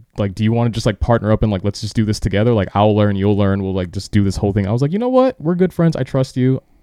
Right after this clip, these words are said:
I know that you, like, are looking f-, like, you're looking out for me."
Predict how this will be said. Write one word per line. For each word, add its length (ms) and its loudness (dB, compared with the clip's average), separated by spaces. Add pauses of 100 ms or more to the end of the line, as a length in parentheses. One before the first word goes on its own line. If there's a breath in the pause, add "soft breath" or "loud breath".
(100)
I 100 -2
know 140 2
that 100 0
you, 140 -2
like, 220 -2 (420 soft breath)
are 160 0
looking 320 0
f-, 160 -10
like, 140 -4
you're 100 0
looking 260 0
out 160 -4
for 80 0
me." 240 -2